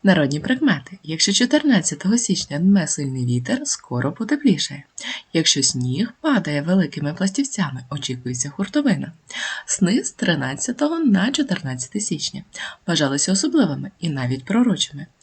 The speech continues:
Побачити свій день народження до нового етапу в житті. Батьківський дім доглянутий до радості й гармонії. Занедбаний, зверніть увагу на близьких. Побачити смерть рідних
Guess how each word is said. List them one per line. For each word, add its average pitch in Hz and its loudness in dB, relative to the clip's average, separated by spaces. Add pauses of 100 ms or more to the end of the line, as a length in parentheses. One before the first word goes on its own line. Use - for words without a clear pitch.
(340)
Побачити 277 4
свій 185 2
день 151 2
народження 139 2
до 240 4
нового 247 2
етапу 196 -2
в 170 -6
житті. 233 -2 (640)
Батьківський 156 -2
дім 123 0
доглянутий 214 2
до 247 4 (240)
радості 170 0
й 202 6
гармонії. 131 -4 (460)
Занедбаний, 156 0
зверніть 165 -2
увагу 131 0
на 185 6
близьких. 175 -4 (480)
Побачити 247 4
смерть 147 -6
рідних 143 0